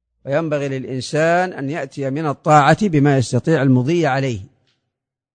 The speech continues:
غير أنه لا يجري هذه القاعدة في الفرائض.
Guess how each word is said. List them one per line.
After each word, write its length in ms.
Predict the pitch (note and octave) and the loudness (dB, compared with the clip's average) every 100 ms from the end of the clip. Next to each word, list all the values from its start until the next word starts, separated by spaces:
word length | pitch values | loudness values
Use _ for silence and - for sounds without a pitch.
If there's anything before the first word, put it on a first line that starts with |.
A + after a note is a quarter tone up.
| _ _ _ _ _ | _ _ _ _ _
غير 340 | B2 C#3+ D3+ D#3 | -4 0 2 2
أنه 480 | D#3+ D#3+ F3+ C4+ - _ _ _ _ _ _ _ _ _ _ - | 4 4 4 0 -10 _ _ _ _ _ _ _ _ _ _ -2
لا 280 | C#3 F3 | 4 6
يجري 480 | E3 E3 D#3 D3 C#3 | 6 4 2 0 0
هذه 340 | C3 D3+ C#3+ C3+ | 2 2 2 0
القاعدة 540 | B2 D3+ C#3 D3 D#3+ | 0 2 2 2 0
في 100 | B2+ | 0
الفرائض. 560 | C#3 C3+ C3+ C#3 C3+ | 2 2 0 -4 -6